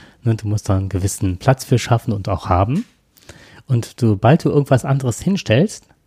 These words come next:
dann merkst du so, das gibt so eine gewisse Enge. Und ich finde, das ist eine, un-, ein unheimlich gutes Feedback für einen selber zu merken. Also auch beim Einkauf, dass ich schon merke, okay, diesen Pfannenwender brauchst du gar nicht zu kaufen, weil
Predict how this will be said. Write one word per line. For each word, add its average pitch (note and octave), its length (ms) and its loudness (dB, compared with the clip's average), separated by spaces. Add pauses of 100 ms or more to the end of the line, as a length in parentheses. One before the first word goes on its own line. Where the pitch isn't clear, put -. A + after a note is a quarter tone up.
(360)
dann G#2+ 220 -4
merkst A#2+ 300 2
du C#3 40 0
so, B2+ 360 -2 (720)
das - 160 -2
gibt - 120 -14
so - 80 -4
eine A#2 100 2
gewisse A#2 300 -2
Enge. B2 320 2 (920)
Und A#2 120 -2
ich - 80 -8
finde, B2 220 0
das C3+ 200 0
ist C#3+ 200 -4
eine, B2+ 160 0
un-, C#3 420 -2
ein C3 40 -4
unheimlich C#3 300 2
gutes C#3+ 300 -2
Feedback - 440 0
für - 120 -2
einen G2+ 160 0
selber G#2+ 400 0 (220)
zu - 160 -4
merken. A2 480 -4 (380)
Also B2 200 4
auch A#2 100 0
beim A#2 200 2
Einkauf, C#3 420 0
dass G#2+ 160 0
ich - 80 -6
schon A2 160 -2
merke, A#2 400 2
okay, B2+ 480 -2 (640)
diesen C3+ 260 0
Pfannenwender A2+ 680 0
brauchst G#2+ 320 0
du A#2 60 2
gar F#2+ 140 -2
nicht A2+ 160 -4
zu C#3 80 0
kaufen, A2 440 -2
weil G#2 200 2